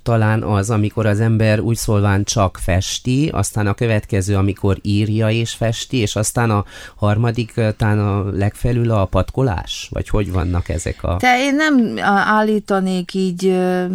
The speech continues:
Speaker 2: hogy mondjam, nem piedesztált egyiknek se, meg nem úgy van, mint a sportban, <laughs> hogy arany, ezüst és bronzérem, s melyik a legnehezebb, s melyik a legkönnyebb. Ö, nyilván az a legegyszerűbb, hogyha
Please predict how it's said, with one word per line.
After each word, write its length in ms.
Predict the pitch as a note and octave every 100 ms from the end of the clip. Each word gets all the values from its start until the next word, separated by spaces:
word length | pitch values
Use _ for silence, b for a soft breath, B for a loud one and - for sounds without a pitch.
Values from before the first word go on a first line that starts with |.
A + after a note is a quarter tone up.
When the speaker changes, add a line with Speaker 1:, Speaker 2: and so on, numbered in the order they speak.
| F3+ - - - - - F3+
Speaker 2:
hogy 120 | - G3+
mondjam, 500 | F#3+ F3 F3 E3+ E3
nem 360 | F3 G#3 G3+ - -
piedesztált 840 | - F#3 F3+ E3 D#3 - D#3 D#3 D#3
egyiknek 560 | D#3+ E3 E3 D#3+ D3+
se, 180 | - E3+
meg 180 | D#3+ D#3
nem 220 | F3+ G#3
úgy 120 | F#3+
van, 140 | D#3 D3+
mint 240 | D#3 E3
a 80 | D#3
sportban, 640 | - - E3+ D#3+ F#3+ A3
<laughs> 60 | F3+
hogy 180 | G3+ - B B B
arany, 400 | - F#3+ F3+ F3+
ezüst 480 | F#3+ D#3+ A#3 G3 -
és 200 | F3 D#3+
bronzérem, 720 | E3+ F3+ F3 F3 E3+ E3 E3
s 100 | -
melyik 320 | F3 E3 D#3
a 80 | D#3
legnehezebb, 720 | D#3+ E3 E3 E3 E3 D#3+ D#3+
s 100 | -
melyik 320 | F3+ E3+ -
a 40 |
legkönnyebb. 680 | D#3+ F3+ F#3+ G#3 F#3 F3+ F3 - B B B B B B B
Ö, 160 | - G3
nyilván 460 | A3 C#4 B3 G#3+ G#3+
az 140 | G#3
a 100 | G3+
legegyszerűbb, 720 | F#3+ F#3+ G3 F#3+ F3 D#3+ D#3+
hogyha 460 | E3+ E3 - E3+ E3